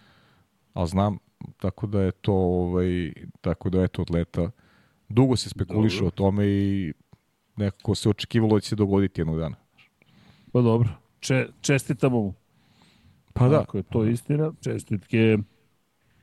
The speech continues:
Speaker 2: Dobro. Da vidim da li ima još nekih pitanja, da polako se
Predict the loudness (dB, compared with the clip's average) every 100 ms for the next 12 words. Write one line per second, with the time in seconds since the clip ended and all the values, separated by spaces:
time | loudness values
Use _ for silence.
0 | -20 _ _ _ _ -8 -6 -6 -6 -4
1 | -4 -6 -12 -16 _ _ _ _ _ _
2 | _ _ -4 -2 0 0 0 -2 -4 -8
3 | -8 -8 -4 -2 -2 -6 -10 -8 -6 -2
4 | 0 0 -4 -8 -8 -8